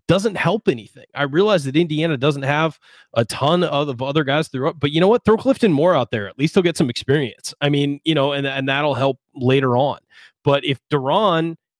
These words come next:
is not going to show up, is gonna provide you ten minutes, a negative seven, which I know plus minus not,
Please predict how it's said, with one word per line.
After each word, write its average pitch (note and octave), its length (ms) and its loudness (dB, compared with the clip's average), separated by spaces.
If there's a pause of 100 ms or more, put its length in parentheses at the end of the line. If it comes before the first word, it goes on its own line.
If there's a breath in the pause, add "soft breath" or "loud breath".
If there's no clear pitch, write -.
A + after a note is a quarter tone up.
(180)
is D#3+ 440 0 (400)
not D3 380 -2
going D#3+ 340 0
to C3+ 80 -6
show C3+ 340 -2
up, D3 200 0
is A#2+ 140 -4
gonna D3 320 0 (160)
provide C3+ 440 0
you B2+ 180 -6
ten F3 280 -2
minutes, D#3+ 460 -2
a B2+ 80 -2
negative C#3 500 0
seven, C#3+ 520 0
which C3+ 120 0
I A#2 60 -2
know B2 160 -4
plus - 260 -2
minus A#2+ 380 -6
not, A2+ 300 -4